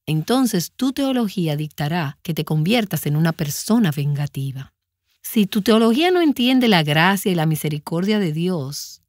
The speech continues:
entonces no extenderás gracia y misericordia a aquellos que han pecado contra ti. Pero David tiene su teología,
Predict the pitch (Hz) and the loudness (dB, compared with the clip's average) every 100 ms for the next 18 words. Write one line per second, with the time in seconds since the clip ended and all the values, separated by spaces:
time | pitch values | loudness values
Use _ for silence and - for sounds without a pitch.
0 | - 185 185 262 262 214 196 233 294 - | -2 0 0 -2 0 -2 -2 -4 -4 -6
1 | - 262 226 220 190 185 208 208 170 160 | -2 0 2 0 0 0 0 0 -2 -2
2 | 160 151 151 - 185 190 143 143 143 226 | -2 -6 -6 -6 -4 -2 -2 -6 -6 -4
3 | 240 160 151 - 160 170 175 170 202 143 | -2 -2 -4 -4 -4 -4 -6 -8 -6 -6
4 | 135 135 139 127 131 - _ _ _ _ | -8 -8 -8 -10 -12 -14 _ _ _ _
5 | _ _ _ _ _ _ _ _ _ _ | _ _ _ _ _ _ _ _ _ _
6 | _ _ _ 190 165 165 156 214 - 190 | _ _ _ 0 2 2 2 0 4 4
7 | 262 156 143 147 143 143 135 147 131 139 | 4 0 -2 -4 -4 -4 -6 -8 -8 -12